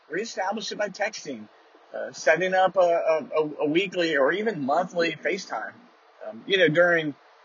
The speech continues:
the, uh, during the lockdown, during the, well, not, it was post lockdown, but it was in twenty twenty when we were still wrestling with the difficulty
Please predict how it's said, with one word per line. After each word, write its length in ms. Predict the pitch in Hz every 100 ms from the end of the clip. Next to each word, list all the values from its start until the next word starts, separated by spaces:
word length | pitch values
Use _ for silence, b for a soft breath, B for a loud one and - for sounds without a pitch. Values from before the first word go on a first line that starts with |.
| _ _ 143
the, 400 | 147 135 127 120
uh, 300 | 117 113 120
during 180 | 170 170
the 80 | 131
lockdown, 640 | 139 160 170 135 123 123
during 240 | 147 147
the, 180 | 131 131
well, 120 | 170
not, 240 | 214 202 165
it 80 | 156
was 140 | 160
post 320 | - 208 165
lockdown, 760 | 139 131 107 131 135 127 113 123
but 80 |
it 60 | 175
was 100 | 202
in 120 | 226
twenty 280 | - 170 143
twenty 320 | - 143 127
when 260 | 117 120 127
we 100 | 135
were 100 | 120
still 220 | - 180
wrestling 440 | 127 123 131 120
with 140 | 117 113
the 60 |
difficulty 540 | 117 123 - 117 117